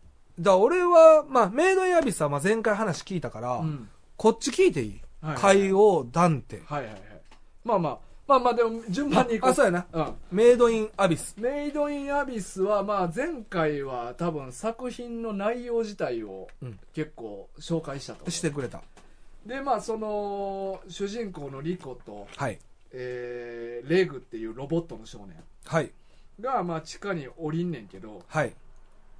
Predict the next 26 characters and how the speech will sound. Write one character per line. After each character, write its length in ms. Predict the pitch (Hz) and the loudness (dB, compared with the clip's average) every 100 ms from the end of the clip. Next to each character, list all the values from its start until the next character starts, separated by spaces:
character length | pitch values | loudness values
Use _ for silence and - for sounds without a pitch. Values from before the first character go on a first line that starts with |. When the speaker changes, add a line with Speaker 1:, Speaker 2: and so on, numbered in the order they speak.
| - - | -20 -20
Speaker 2:
ま 140 | 185 190 | -8 -8
あ 40 | |
そ 300 | 175 190 196 - | -6 -10 -10 -10
こ 160 | 269 | -10
で、 460 | 220 220 214 165 - _ _ _ _ _ - _ | -6 -4 -2 -4 -6 _ _ _ _ _ -20 _
そ 200 | - 160 | -12 -10
の、 560 | 156 147 147 143 143 165 | -8 -8 -10 -10 -10 -6
ま 80 | 180 | -6
あ 40 | |
二 200 | 208 392 | -6 -8
巻 340 | - 302 190 | -2 -2 -2
の 120 | 151 135 | -6 -10
最 320 | 147 151 165 | -8 -6 -6
後 160 | 147 | -8
で、 320 | 120 127 113 90 | -10 -10 -12 -12
Speaker 1:
う 20 | 127 | -12
ん。 180 | 117 104 - | -12 -16 -20
Speaker 2:
そ 200 | - 151 | -14 -12
の、 520 | 147 143 143 139 156 - | -10 -12 -14 -16 -18 -16
リ 180 | 185 330 | -10 -8
コ 160 | - 175 | -4 -6
の 100 | 135 | -6
お 160 | 127 165 | -10 -6
母 260 | 294 180 | -4 -4
さ 140 | 160 | -6
ん、 100 | 110 | -16